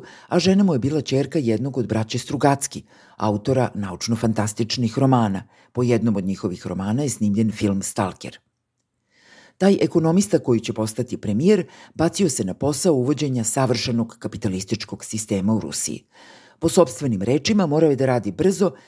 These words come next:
da bi za sva vremena sprečio povratak komunizma. Preko noći je uklonio kontrolu cena, a vlada je odustala od svih pokušaja upravljanja sistemom. Po Gajderovim rečima,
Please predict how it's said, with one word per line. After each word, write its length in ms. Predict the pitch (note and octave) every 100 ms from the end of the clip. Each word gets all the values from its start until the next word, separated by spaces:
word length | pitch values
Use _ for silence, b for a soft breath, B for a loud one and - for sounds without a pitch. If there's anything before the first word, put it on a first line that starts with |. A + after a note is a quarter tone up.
| B -
da 140 | B2
bi 120 | A2+
za 140 | G2+ F#2
sva 240 | - G3
vremena 440 | E3 A2+ A#2 D#3
sprečio 580 | C#3 - G#2 G2+ C#3+ C3
povratak 520 | A#2+ G#2 F#2+ G2+ - A2
komunizma. 760 | - C3 A#2+ G2 C#2+ - - _ b b b b _
Preko 260 | F3+ -
noći 280 | D#3+ D#3 -
je 40 | B2+
uklonio 460 | G2+ A#2 G#2+ G2+
kontrolu 460 | - G2 A2 F2+ D2
cena, 460 | - B2+ D#3+ F#3+ - B B
a 100 | D#3+
vlada 320 | E3+ F3 F3+
je 60 | D3
odustala 520 | A#2+ A2+ - C#3+ A#2+
od 120 | F2+
svih 220 | - C3+
pokušaja 600 | - G2+ B2 - B2 A2+ -
upravljanja 580 | A2 - G#2 G2+ F#2 G2
sistemom. 600 | - A2 G2+ E2 D2 - _ b b b b -
Po 100 | C3+
Gajderovim 560 | C3 A2 A2 F2 E2+
rečima, 460 | A#2 C#3+ - G#3+